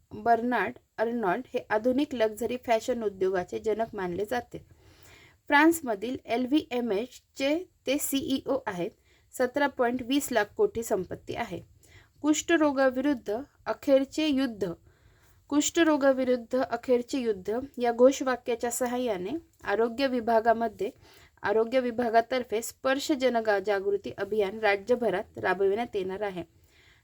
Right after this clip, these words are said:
राष्ट्रपिता महात्मा गांधी यांच्या पुण्यतिथीनिमित्त तीस जानेवारी ते तेरा फेब्रुवारी दोन हजार चोवीस दरम्यान, तीस जानेवारी ते तेरा फेब्रुवारी दोन हजार चोवीस दरम्यान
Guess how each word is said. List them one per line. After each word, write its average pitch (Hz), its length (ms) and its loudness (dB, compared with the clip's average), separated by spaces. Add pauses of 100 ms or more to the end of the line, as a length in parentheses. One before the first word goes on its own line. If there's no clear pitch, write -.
राष्ट्रपिता 294 600 2
महात्मा 269 460 0
गांधी 226 320 0
यांच्या 233 320 -2
पुण्यतिथीनिमित्त 247 1000 -2 (580)
तीस 294 300 6
जानेवारी 220 520 2
ते 262 120 -6
तेरा 233 480 0
फेब्रुवारी 220 420 2
दोन 220 240 4
हजार 214 260 0
चोवीस 233 500 0
दरम्यान, 220 360 -2 (680)
तीस 294 340 0
जानेवारी 247 600 2 (320)
ते 240 80 -4
तेरा 240 460 2
फेब्रुवारी 220 440 2
दोन 220 260 2
हजार 214 260 0
चोवीस 214 480 0
दरम्यान 226 360 -6